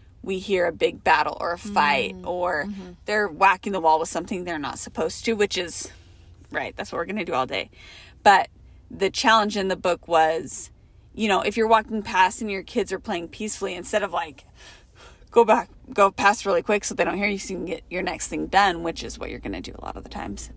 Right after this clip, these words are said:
Speaker 1: But, <laughs> but if some of those times you take a moment to connect, and that could even be just observing them building the really cool crane with the Magnetiles and just,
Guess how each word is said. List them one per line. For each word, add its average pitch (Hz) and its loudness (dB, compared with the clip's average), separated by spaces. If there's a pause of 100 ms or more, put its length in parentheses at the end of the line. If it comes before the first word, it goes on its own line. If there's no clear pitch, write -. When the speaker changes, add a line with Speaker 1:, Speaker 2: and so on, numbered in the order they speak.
Speaker 1:
But, 196 6 (640)
<laughs> - -12
but 262 6 (260)
if 233 6
some 247 4
of 254 2
those 247 2
times 214 0
you 214 -4
take 220 -4
a 208 0
moment 185 0
to 233 -4
connect, 175 -2
and 220 -2 (100)
that 233 4
could 254 -6
even 202 -2
be 175 -8 (280)
just 214 -2
observing 196 2
them 165 0 (600)
building 180 4
the 170 -4
really 175 -2
cool - -2
crane 165 -4
with 185 -8
the 165 -4
Magnetiles 160 -6
and - -12
just, 175 -8